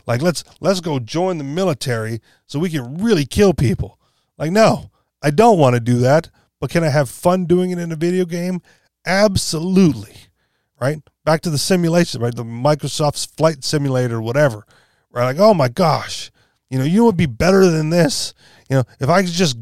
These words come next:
go to airplane school and become a pilot. Then I could do this for real, man.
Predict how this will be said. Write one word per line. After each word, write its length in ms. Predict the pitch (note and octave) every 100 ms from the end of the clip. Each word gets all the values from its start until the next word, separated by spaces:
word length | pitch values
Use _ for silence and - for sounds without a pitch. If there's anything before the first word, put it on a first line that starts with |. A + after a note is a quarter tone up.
| G#2+
go 240 | - F#3+ G3
to 160 | -
airplane 480 | D3+ F#3+ F#3 E3 D3
school 520 | A#2+ - C#3+ A2+ F#2+ _ _ _ _
and 120 | D#3 D#3
become 260 | - F#3
a 80 | D#3
pilot. 540 | - - F#3 D#3+ - - - - -
Then 140 | A3
I 100 | A3
could 220 | D3 B2+ A2 -
do 220 | A3+ A#3+
this 320 | A#3+ G#3+ -
for 300 | - B3 B3
real, 460 | C4 B3 G3+ D3+ C3
man. 600 | C#3 E3 F#3 G3+ A3